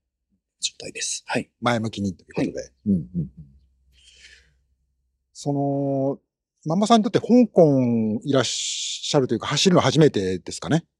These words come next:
Speaker 1: あ、はい。香港来たの自体初めてです。はい。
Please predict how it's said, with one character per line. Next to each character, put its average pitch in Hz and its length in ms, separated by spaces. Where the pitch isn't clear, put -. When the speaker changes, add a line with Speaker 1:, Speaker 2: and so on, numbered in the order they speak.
Speaker 1:
あ、 233 100
は 262 180
い。 214 60
香 240 200
港 147 340
来 - 100
た 165 120
の 143 100
自 120 140
体 101 120
初 113 240
め 95 120
て 85 120
で - 120
す。 - 180
は - 140
い。 135 160